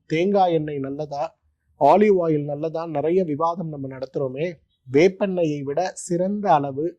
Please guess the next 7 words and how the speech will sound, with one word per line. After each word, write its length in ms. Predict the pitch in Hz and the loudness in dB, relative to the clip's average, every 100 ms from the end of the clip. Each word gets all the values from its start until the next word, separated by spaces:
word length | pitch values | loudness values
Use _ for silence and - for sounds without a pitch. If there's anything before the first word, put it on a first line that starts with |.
| _ _ _ - | _ _ _ 2
தலைமுடியுடைய 720 | 160 208 202 180 175 151 147 131 | 6 6 4 -2 -4 -4 -4 -2
வளர்ச்சிக்கு 540 | 143 175 - 170 - 143 | -2 -2 -4 -10 -6 -2
உதவி 220 | 147 185 170 | 0 -2 -4
செய்யக்கூடிய 560 | 160 147 - 135 131 160 - | -6 -6 -8 -8 -6 -6 -4
ஒரு 160 | 143 135 | -2 -2
பொருளே 300 | 147 160 165 170 135 | -2 0 2 0 -2
இல்லை 220 | 143 | -2